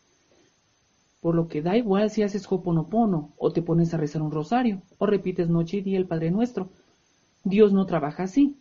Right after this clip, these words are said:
y el proceso de sanación tampoco funciona de esa manera. Quizás hayas escuchado hablar de las cuatro palabras mágicas y posiblemente las malinterpretaste. Con repetir "lo siento", "perdóname", "gracias", "te amo",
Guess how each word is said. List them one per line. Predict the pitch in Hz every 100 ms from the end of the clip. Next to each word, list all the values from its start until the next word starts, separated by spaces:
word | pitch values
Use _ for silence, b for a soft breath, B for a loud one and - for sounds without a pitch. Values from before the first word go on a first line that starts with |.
| -
y | 180
el | 175
proceso | 165 165 165 185
de | 196
sanación | 202 240 233 - 220
tampoco | 202 170 165 165
funciona | 165 156 135 139
de | 135
esa | 135
manera. | 160 185 240 220 _ _ _ _ _ _ _ _ _ _ _ _ _ _ -
Quizás | 254 254 311 370
hayas | 381 381
escuchado | 269 - 170 196 190
hablar | 180 185
de | 185
las | 175 165
cuatro | 180 185
palabras | 175 170 165 156
mágicas | 170 196 185 185 151 156
y |
posiblemente | 170 185 240 262 233 208 196 208
las | 170
malinterpretaste. | 165 160 151 147 - 160 180 233 - 165 - _ _ _ _ _ _ _ _ _ _ _ -
Con | 233
repetir | 226 240 240 247
"lo | 254
siento", | 240 208 208 190 160
"perdóname", | 165 165 175 170 147 147
"gracias", | 170 170 165 190 180
"te | 196
amo", | 196 175 147